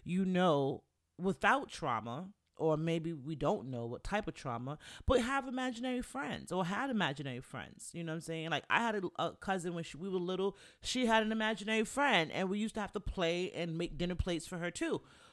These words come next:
And we're playing Barbies, and we gotta get a Barbie for her imaginary friend too. Like, you know, we did that, but it wasn't like my cousin was mental. She was a little kid.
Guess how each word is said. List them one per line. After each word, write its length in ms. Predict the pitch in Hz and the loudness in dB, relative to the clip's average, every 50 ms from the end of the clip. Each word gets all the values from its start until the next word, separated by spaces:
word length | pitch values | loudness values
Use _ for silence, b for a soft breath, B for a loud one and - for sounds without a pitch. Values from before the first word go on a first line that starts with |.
| B B | B B
And 140 | - 156 | -4 -2
we're 80 | 160 175 | -2 -2
playing 340 | 170 - 208 185 170 170 151 | -2 -2 -2 -2 -2 -2 0
Barbies, 460 | 165 175 175 175 180 175 185 180 147 | 4 6 6 6 4 4 2 0 0
and 80 | 160 156 | -2 -2
we 60 | 170 | -2
gotta 240 | 180 170 151 113 - b b b b b - 127 | -2 -4 -4 -6 -8 b b b b b -14 -4
get 140 | 113 170 170 | 0 2 4
a 80 | 185 175 | 4 8
Barbie 280 | 147 156 151 160 185 | 10 10 10 10 8
for 120 | 170 196 208 | 4 4 6
her 60 | 208 | 6
imaginary 420 | 196 196 196 202 190 202 208 214 | 6 6 4 4 2 0 -2 -2
friend 260 | 220 - 240 233 233 | -2 0 -2 -2 0
too. 120 | - - 294 | 0 4 4
Like, 200 | 233 185 - 175 | 6 4 4 2
you 60 | 220 | 0
know, 160 | 214 208 208 | 0 0 0
we 220 | - 190 196 226 190 | 0 0 -2 0 2
did 240 | - 294 339 294 | 2 2 2 4
that, 340 | - 135 107 92 - - 147 | 6 6 6 6 4 2 0
but 160 | - 196 180 | 2 4 4
it 60 | 220 254 | 6 6
wasn't 280 | 254 233 190 214 139 | 6 4 4 2 0
like 320 | 170 170 160 165 - - - - _ _ _ _ _ _ _ _ _ _ _ - | 2 2 2 2 0 -4 -12 -20 _ _ _ _ _ _ _ _ _ _ _ -6
my 180 | 151 147 147 | -4 -4 -2
cousin 280 | - - 170 160 143 147 | -2 -2 0 0 2 2
was 160 | 139 143 113 | 0 0 -2
mental. 480 | 123 123 147 214 - - 147 151 165 170 B B B B | 0 0 0 0 0 0 0 0 0 -2 B B B B
She 140 | B - 277 | B -4 -2
was 100 | 285 262 | -2 0
a 60 | 269 | 0
little 200 | 277 269 269 269 | 2 2 2 0
kid. 380 | - - 339 330 240 135 - | 0 -2 0 2 2 0 0